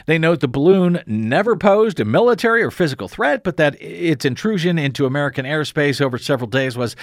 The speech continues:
an unacceptable violation of U S sovereignty. The official added that it is not the, that it is, uh, not the first time in recent years that this has happened. Chinese balloons briefly transited the continental U S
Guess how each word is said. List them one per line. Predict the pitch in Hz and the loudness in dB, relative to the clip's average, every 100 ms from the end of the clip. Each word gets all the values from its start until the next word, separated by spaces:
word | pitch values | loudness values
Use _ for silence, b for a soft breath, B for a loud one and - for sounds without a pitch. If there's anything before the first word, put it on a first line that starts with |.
| B 143 | B -2
an | 143 - | 0 0
unacceptable | 175 190 180 - 196 185 175 160 | 0 0 -4 0 0 0 -2 -4
violation | 127 131 147 143 143 135 143 139 | -2 0 0 0 -2 -2 -6 -2
of | 131 117 | -4 -2
U | 117 110 | 0 0
S | 101 | 0
sovereignty. | - - 131 160 170 151 170 156 - B B B B B B | -4 -2 0 0 0 4 4 2 -2 B B B B B B
The | 120 | -2
official | 120 - 180 180 196 185 _ | 0 2 2 2 2 -2 _
added | 131 131 131 135 | 2 2 0 0
that | 131 131 | 0 0
it | 127 | -2
is | 120 | -4
not | 127 135 - | 0 0 0
the, | 131 131 - - | -4 -4 -8 0
that | 147 135 | 2 2
it | 147 151 147 | 0 0 2
is, | 147 131 98 | 0 -2 -8
uh, | - 131 127 120 | -4 -2 0 -2
not | 135 190 170 76 - - | 0 2 0 -4 -6 -2
the | 120 | 0
first | - 131 - | 2 0 0
time | 131 120 117 | 0 2 2
in | 117 117 | 0 -4
recent | 110 127 - 117 | -4 -6 -6 -6
years | 120 269 302 226 175 | 0 0 2 0 -2
that | 139 143 113 | -2 -2 -2
this | 123 123 | -4 -4
has | - 120 110 - | -6 -4 -4 -4
happened. | 151 156 147 110 82 - | -2 -2 -2 -6 -8 -12
Chinese | - - 147 147 147 123 | -8 -2 -2 0 -2 -2
balloons | 101 135 143 139 - B B B B B | -2 0 0 -4 -6 B B B B B
briefly | 151 240 - 151 123 110 | 2 4 2 2 2 0
transited | - 156 170 151 156 151 143 | -2 0 2 0 2 2 2
the | 120 120 113 | 0 -2 -2
continental | - 131 127 131 127 | -4 -4 -2 -2 -2
U | 113 123 131 | -2 0 2
S | 127 | 2